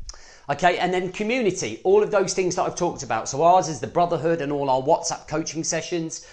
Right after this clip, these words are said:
and then there's accountability, okay, doing what you said you were gonna do. So all of these things here that I explained earlier,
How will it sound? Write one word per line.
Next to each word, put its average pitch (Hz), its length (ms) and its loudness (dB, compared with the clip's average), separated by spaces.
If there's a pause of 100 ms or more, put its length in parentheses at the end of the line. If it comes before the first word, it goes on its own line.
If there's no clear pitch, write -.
(280)
and 127 100 -4
then 143 120 -2
there's 143 160 -4
accountability, 135 1000 -8
okay, 117 240 -8
doing 131 340 -6
what 123 140 -10
you 113 60 -12
said 117 240 -10
you 117 80 -12
were 101 60 -14
gonna 98 180 -14
do. 69 180 -16 (1120)
So - 280 -4
all 262 240 0
of 202 100 -8
these 220 300 -6
things 170 320 -2
here 160 180 -2
that 131 100 0
I 139 100 -2
explained 139 440 -2
earlier, 120 380 2